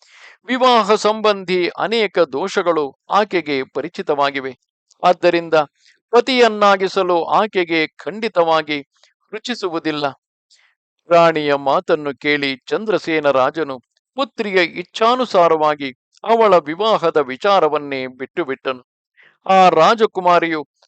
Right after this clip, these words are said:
ತಂದೆ ತಾಯಿಗಳ ರಕ್ಷಣೆಯಲ್ಲೇ ಮನೆಯಲ್ಲೇ ಇದ್ದು ಸಮಯ ಕಳೆಯತೊಡಗಿದಳು. ಸ್ತ್ರೀಯರ ಶರೀರದಲ್ಲಿ ಯೌವನವು ಅಂಕುರಿಸಿದಾಗ ಕಾಮನ ಉತ್ಪತ್ತಿಯಾಗುತ್ತ-, ಉತ್ಪತ್ತಿಯಾಗತೊಡಗುತ್ತದೆ.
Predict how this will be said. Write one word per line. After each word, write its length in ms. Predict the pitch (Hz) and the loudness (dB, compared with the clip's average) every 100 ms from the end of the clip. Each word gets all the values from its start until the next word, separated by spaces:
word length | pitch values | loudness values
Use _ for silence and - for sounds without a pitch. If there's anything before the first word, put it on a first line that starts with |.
| _ - | _ 0
ತಂದೆ 340 | 254 277 254 | 0 4 2
ತಾಯಿಗಳ 600 | - 196 214 208 185 180 | 4 2 4 4 4 4
ರಕ್ಷಣೆಯಲ್ಲೇ 800 | 156 151 - 196 175 165 160 151 135 _ _ _ | 2 -2 -2 -2 0 0 0 -2 -4 _ _ _
ಮನೆಯಲ್ಲೇ 580 | 185 240 269 247 220 202 | -4 0 2 2 4 2
ಇದ್ದು 500 | 180 170 185 175 170 | 2 -2 -6 -2 -2
ಸಮಯ 440 | 147 143 175 214 160 | -2 -4 -2 0 2
ಕಳೆಯತೊಡಗಿದಳು. 840 | 156 156 156 147 143 143 139 131 - _ _ _ _ | 2 2 0 0 0 0 -2 -4 -10 _ _ _ _
ಸ್ತ್ರೀಯರ 560 | - 226 240 233 208 190 | -8 -2 0 4 4 4
ಶರೀರದಲ್ಲಿ 1000 | 175 185 220 214 196 185 180 175 170 151 | 2 0 2 2 4 4 2 0 -2 -2
ಯೌವನವು 640 | 180 233 220 190 175 165 | -2 2 2 2 -2 -6
ಅಂಕುರಿಸಿದಾಗ 840 | - 151 202 196 170 175 165 160 151 | -4 -6 -4 -6 -4 -2 2 2 2
ಕಾಮನ 760 | 151 151 _ 165 226 208 175 | 0 0 _ 0 2 2 0
ಉತ್ಪತ್ತಿಯಾಗುತ್ತ-, 1300 | 156 139 165 _ 190 - 165 151 151 147 151 143 - 135 | 0 -2 -8 _ -4 -4 0 0 0 -2 -2 -2 -6 -14
ಉತ್ಪತ್ತಿಯಾಗತೊಡಗುತ್ತದೆ. 1400 | 180 - _ _ 175 160 156 147 143 147 143 156 139 | -14 -18 _ _ 2 4 2 0 0 0 -2 -4 -6